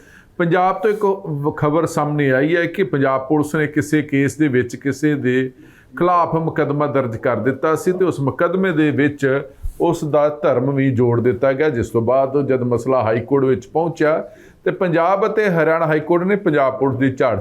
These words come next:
ਝੰਬ ਕੀਤੀ ਹੈਗੀ। ਇੱਥੋਂ ਤੱਕ ਡੀ ਜੀ ਪੀ ਨੂੰ ਕਹਿ ਦਿੱਤਾ ਕਿ ਕਿਉਂ ਨਾ ਤੁਹਾਡੀ ਫੋਰਸ ਦੇ ਖਿਲਾਫ ਮਾਨਹਾਨੀ ਦਾ ਕੇਸ ਦਰਜ ਕੀਤਾ ਜਾਵੇ। ਪੰਜਾਬ ਅਤੇ ਹਰਿਆਣਾ ਹਾਈ ਕੋਰਟ ਨੇ ਇੱਕ ਸਾਲ ਪਹਿਲਾਂ ਪੰਜਾਬ ਸਰਕਾਰ, ਮਤਲਬ ਪੰਜਾਬ ਪੁਲਿਸ ਵੱਲੋਂ ਦਾਇਰ ਮੁਕੱਦਮੇ ਦੇ ਵਿੱਚ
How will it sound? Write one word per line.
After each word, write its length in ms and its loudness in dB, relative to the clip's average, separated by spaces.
ਝੰਬ 200 0
ਕੀਤੀ 420 -2
ਹੈਗੀ। 180 2
ਇੱਥੋਂ 220 0
ਤੱਕ 260 -2
ਡੀ 200 -2
ਜੀ 120 0
ਪੀ 180 0
ਨੂੰ 180 -4
ਕਹਿ 220 2
ਦਿੱਤਾ 400 -2
ਕਿ 80 0
ਕਿਉਂ 300 2
ਨਾ 140 0
ਤੁਹਾਡੀ 320 0
ਫੋਰਸ 540 -2
ਦੇ 160 0
ਖਿਲਾਫ 500 0
ਮਾਨਹਾਨੀ 680 0
ਦਾ 140 2
ਕੇਸ 440 -2
ਦਰਜ 320 -2
ਕੀਤਾ 420 -2
ਜਾਵੇ। 420 -2
ਪੰਜਾਬ 480 2
ਅਤੇ 240 2
ਹਰਿਆਣਾ 360 0
ਹਾਈ 220 2
ਕੋਰਟ 600 2
ਨੇ 160 0
ਇੱਕ 280 0
ਸਾਲ 240 0
ਪਹਿਲਾਂ 400 0
ਪੰਜਾਬ 440 0
ਸਰਕਾਰ, 440 0
ਮਤਲਬ 220 -2
ਪੰਜਾਬ 380 0
ਪੁਲਿਸ 240 0
ਵੱਲੋਂ 300 4
ਦਾਇਰ 520 2
ਮੁਕੱਦਮੇ 520 0
ਦੇ 180 2
ਵਿੱਚ 540 2